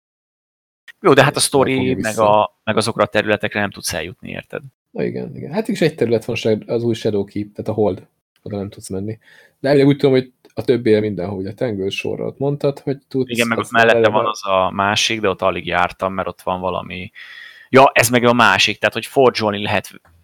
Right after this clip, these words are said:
Speaker 1: fegyvereket, de azt megint nem nagyon
Speaker 2: Mhm.
Speaker 1: magyarázza el a játék, meg a, a, a tooltip rendszer, az egy rakásszar. Tehát, hogy ha valamit találsz az inventoridba, valami kiesik, egy quest item, akkor kiírja, amit e-, iszképel tudsz dismisselni.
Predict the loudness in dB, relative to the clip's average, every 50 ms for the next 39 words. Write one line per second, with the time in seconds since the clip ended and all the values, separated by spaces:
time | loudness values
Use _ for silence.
0 | _ -4 0 2 2 2 2 2 2 2 2 2 2 2 2 2 0 -2 0 0
1 | 0 -2 0 -2 -4 -6 -6 -6 -6 -8 -6 -6 -4 -4 -2 0 0 0 0 0
2 | -2 -2 0 0 0 -2 -2 -4 -6 -6 -6 -8 -10 -6 -6 -6 -6 -4 -2 -2
3 | -2 -4 _ _ _ _ -4 -4 -4 -4 -6 -8 -4 -2 0 0 0 0 -4 -8
4 | -2 2 2 2 4 2 0 2 4 4 4 4 2 0 -6 _ -4 -2 2 4
5 | 4 2 2 2 -2 -2 0 0 -2 -2 -2 -2 -4 -4 -2 0 0 0 0 -2
6 | -6 -6 -8 -16 -18 -16 -16 -16 -16 -18 -18 -12 _ -6 0 4 6 6 6 6
7 | 4 2 -2 _ 4 6 6 6 6 4 2 0 -2 -4 -6 -8 -8 -6 -4 -6
8 | -6 -6 -8 -10 -10 -8 -10 -8 _ 0 0 0 0 -2 -4 _ _ _ _ _
9 | _ 2 2 4 4 2 -2 -6 -2 0 0 0 0 0 -2 -4 -6 -6 -2 0
10 | 0 2 2 0 -2 -4 -4 -4 -2 -4 -4 -6 -10 -10 -6 -4 -4 -4 -4 -4
11 | -4 -2 -2 -2 -2 -2 0 2 2 2 2 0 -2 -4 -4 -4 -4 -6 -6 -6
12 | _ _ _ _ -12 -6 -4 -2 -2 0 0 0 2 2 2 2 0 -4 -6 -6
13 | -4 -2 -2 0 -2 -2 -2 -2 -2 -2 -2 -4 -6 -8 -8 -8 -12 -14